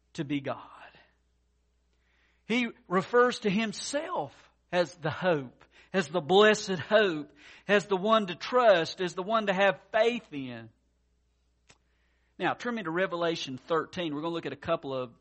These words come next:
sections of Scripture in the revelation of Jesus Christ. And starting at verse, I mean, in chapter thirteen, we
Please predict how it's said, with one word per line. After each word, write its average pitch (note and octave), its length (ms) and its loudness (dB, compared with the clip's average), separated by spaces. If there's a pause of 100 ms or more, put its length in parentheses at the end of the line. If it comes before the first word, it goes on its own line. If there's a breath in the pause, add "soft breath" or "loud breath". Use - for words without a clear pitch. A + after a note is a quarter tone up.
(120)
sections C#3+ 540 -10
of A2 60 -18
Scripture C3+ 440 -10
in B2+ 220 -14 (560 soft breath)
the C3 100 -10
revelation C3+ 880 -6 (920)
of B2+ 100 -14
Jesus B2 420 -10
Christ. B2+ 540 -6
And G#2+ 80 -20 (920)
starting E3+ 360 -4
at C3+ 60 -10
verse, D3 320 -8 (380)
I D#3+ 40 -12
mean, D#3+ 120 -4
in C#3+ 60 -6
chapter D#3 340 -2
thirteen, D3 640 -8
we B2 160 -12